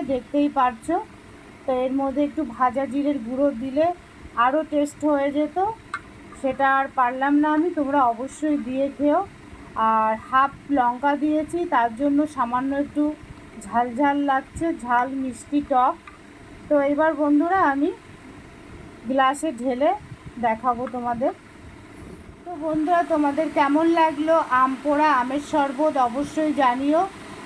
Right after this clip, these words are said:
একটা বাতাসা আবার এই যে এখনও একটু গলেনি, সেই জন্য আমি নাড়িয়ে যাচ্ছি। তো, উম, আহ, অবশ্যই তোমরা একটু জিরের গুঁড়ো দিও, ভাজা জিরের গুঁড়ো, টেস্ট আরও বেড়ে যাবে। তো এটাকে আমি এখন, আহ,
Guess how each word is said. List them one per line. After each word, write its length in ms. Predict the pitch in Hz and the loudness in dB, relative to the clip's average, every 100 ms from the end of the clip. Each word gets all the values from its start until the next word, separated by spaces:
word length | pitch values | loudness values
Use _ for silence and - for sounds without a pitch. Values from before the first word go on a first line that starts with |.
| - | -4
একটা 360 | 233 - 277 262 | -4 0 0 2
বাতাসা 520 | 247 240 262 285 285 269 | 2 2 -2 0 0 2
আবার 180 | 269 269 | 0 -2
এই 120 | 262 | 0
যে 80 | 254 | 0
এখনও 340 | 247 262 269 | 0 -2 -4
একটু 180 | 247 277 226 | -4 -4 0
গলেনি, 540 | 226 226 226 233 269 359 - - - - | 2 2 0 -2 -2 -2 -6 -14 -16 -2
সেই 180 | 285 254 | 0 0
জন্য 220 | 269 277 | 0 2
আমি 300 | 269 262 277 | 2 2 0
নাড়িয়ে 460 | 269 240 226 247 262 | 0 0 0 0 -2
যাচ্ছি। 480 | 247 254 233 - 302 415 - - - - - - - | 2 2 0 -4 -2 -2 -6 -16 -16 -14 -16 -6 -2
তো, 100 | 254 247 247 220 - - | 0 0 -2 -6 -18 -10
উম, 240 | 240 240 240 | -8 -4 0
আহ, 280 | 233 233 226 | 2 2 2
অবশ্যই 420 | 240 262 285 320 | 2 0 -2 -2
তোমরা 280 | 302 294 277 277 | 0 0 0 -2
একটু 200 | 285 285 | 0 -4
জিরের 380 | 226 254 262 254 | -2 -2 -2 -2
গুঁড়ো 260 | 262 269 277 | -2 -2 -2
দিও, 300 | 233 262 311 349 | -2 0 0 0
ভাজা 360 | 247 233 226 262 | -2 0 0 -2
জিরের 360 | 233 269 277 247 | -2 -2 -2 -2
গুঁড়ো, 300 | 226 254 294 370 - - - - - | -4 -2 -2 -2 -10 -12 -10 -10 -4
টেস্ট 320 | 277 254 - 285 233 | -2 -2 -2 -4 0
আরও 240 | 233 240 254 | 2 2 0
বেড়ে 300 | 254 254 254 | -2 -2 0
যাবে। 360 | 254 254 262 349 - - - - - | 2 2 2 0 -4 -16 -16 -16 -2
তো 80 | 269 | -2
এটাকে 440 | 254 269 302 294 | 0 0 0 2
আমি 240 | 302 294 302 | 2 4 4
এখন, 420 | 285 277 302 330 330 330 | 2 0 2 2 2 2
আহ, 380 | 285 262 254 | 2 4 2